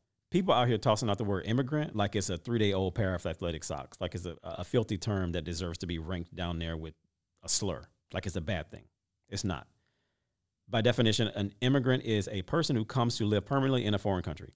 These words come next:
That's it. No more, no less. The only requirement to be an immigrant is to go from one country to another with the intention of living there permanently.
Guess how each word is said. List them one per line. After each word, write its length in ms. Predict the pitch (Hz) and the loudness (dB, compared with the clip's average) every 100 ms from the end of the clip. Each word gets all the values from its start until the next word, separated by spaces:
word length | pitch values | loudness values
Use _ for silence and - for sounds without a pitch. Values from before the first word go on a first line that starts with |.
| _ | _
That's 140 | 95 90 | -4 -2
it. 160 | 76 - | -4 -10
No 300 | 85 98 113 | -6 2 4
more, 300 | 117 110 110 | 6 4 4
no 160 | 101 98 | 4 2
less. 320 | 95 90 92 | 2 0 -2
The 160 | - 101 | -6 -2
only 160 | 113 | 2
requirement 500 | 131 - 87 82 78 - _ _ _ _ - | 2 4 2 2 -2 -8 _ _ _ _ -8
to 80 | 98 | 0
be 100 | 101 | 0
an 60 | |
immigrant 380 | 95 85 78 73 - | 0 -4 -6 -12 -12
is 120 | 87 | -10
to 100 | - | -6
go 360 | 87 90 82 87 | -4 -4 -4 -6
from 180 | - 101 | -4 -4
one 200 | 87 87 | -2 -4
country 420 | - 80 82 82 - | -6 -8 -6 -10 -10
to 280 | - 92 85 - _ - | -6 -6 -6 -12 _ -8
another 380 | 95 80 78 78 | -6 -4 -8 -10
with 140 | 90 92 | -10 -6
the 80 | |
intention 420 | 90 - 95 95 87 | -4 -6 -8 -8 -8
of 180 | 92 90 | -12 -10
living 240 | 82 85 | -8 -6
there 140 | 80 78 | -6 -8
permanently. 420 | - 69 62 | -12 -14 -18